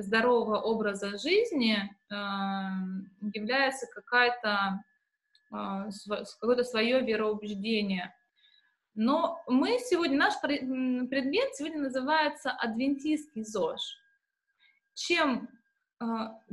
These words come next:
та весть, о которой, э, мы будем, мы говорим, отличается и уникальна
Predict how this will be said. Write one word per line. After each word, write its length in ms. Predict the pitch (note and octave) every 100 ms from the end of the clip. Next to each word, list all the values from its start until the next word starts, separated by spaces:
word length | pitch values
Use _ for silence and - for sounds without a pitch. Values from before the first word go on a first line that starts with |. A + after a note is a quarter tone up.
| -
та 280 | C4+ C4+ A3+
весть, 440 | G#3+ A#3 G#3+ G3+ -
о 40 |
которой, 800 | - G#3 B3+ B3+ A3 G#3 G3 - -
э, 40 |
мы 1000 | G#3+ G#3 G3+ G3 G3 G3 G3 G#3+ F#4+ F#4
будем, 460 | A#3 G#3 G#3 G3 F#3+
мы 140 | G#3+ A#3+
говорим, 460 | G3 G3+ B3 G4+ B4 - _ _ _
отличается 1000 | G#3+ A3 A#3 - E4 E4 D#4 - A#3+ A3 G#3
и 280 | A3 G#3+ -
уникальна 960 | A3+ A3+ A3+ C#4 D4 C4 G#3 G3+ G3+